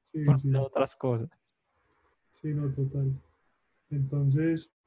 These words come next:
Speaker 1: entonces la cosa es que aquí hay un debate, pues, muy grande en temas de privacidad y aquí los gringos se preocupan mucho por el tema de privacidad, ¿cierto?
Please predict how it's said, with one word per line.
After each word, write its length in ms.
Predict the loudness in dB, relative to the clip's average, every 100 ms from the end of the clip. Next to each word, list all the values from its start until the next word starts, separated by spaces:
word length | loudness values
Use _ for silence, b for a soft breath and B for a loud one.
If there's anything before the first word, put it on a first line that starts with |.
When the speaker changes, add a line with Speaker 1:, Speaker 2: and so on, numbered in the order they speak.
| _ _
Speaker 1:
entonces 440 | -6 -4 0 0 0
la 140 | 0
cosa 180 | -2 -2
es 120 | -2
que 200 | -2 -2 -4
aquí 180 | -4 -2
hay 60 |
un 80 | 0
debate, 340 | 0 0 -2
pues, 160 | -2 0
muy 140 | 0
grande 280 | 0 0 0
en 80 | 0
temas 280 | 0 0 2
de 100 | 0
privacidad 600 | 2 4 4 4 0 0
y 80 | -2
aquí 180 | -2 -2
los 180 | -2
gringos 380 | -2 -2 -2 -4 -8 _ _
se 80 | -4
preocupan 420 | 0 0 -2 -2
mucho 240 | -2 -2 0
por 120 | 2
el 100 | 2
tema 200 | 2 0
de 60 | 0
privacidad, 580 | 0 2 2 2 0 -2 -6 _ _ _ _ _ _
¿cierto? 300 | -6 -4 -6